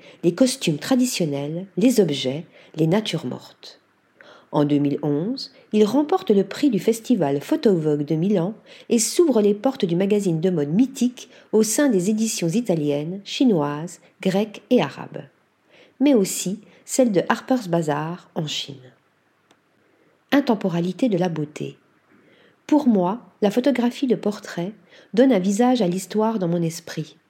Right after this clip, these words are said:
C'est une combinaison ou une collision de deux histoires, produisant un sentiment de beauté ou de choc, explique celui qui s'est installé à Paris en deux mille quatorze.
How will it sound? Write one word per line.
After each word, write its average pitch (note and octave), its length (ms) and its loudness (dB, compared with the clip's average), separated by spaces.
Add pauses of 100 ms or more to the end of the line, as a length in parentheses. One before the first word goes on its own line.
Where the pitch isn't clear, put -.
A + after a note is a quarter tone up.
(280)
C'est - 220 -2
une G3+ 100 4
combinaison A#3 760 2
ou G#3 80 4
une G3 140 4
collision A#3+ 560 2
de F3 100 0
deux G#3+ 240 2
histoires, E3 680 -6 (240)
produisant C4+ 540 4
un G3 80 2
sentiment A3+ 420 0
de F#3+ 100 2
beauté F3+ 540 -2 (100)
ou B3+ 100 6
de F3 100 4
choc, - 560 -8 (460)
explique G#3+ 380 -2
celui A#3+ 320 2
qui G#3+ 120 -2
s'est E3+ 160 -4
installé A#3 340 0
à E3+ 80 0
Paris G3 400 -4 (100)
en E3 120 0
deux D#3+ 120 2
mille B3 180 2
quatorze. C#3 600 -6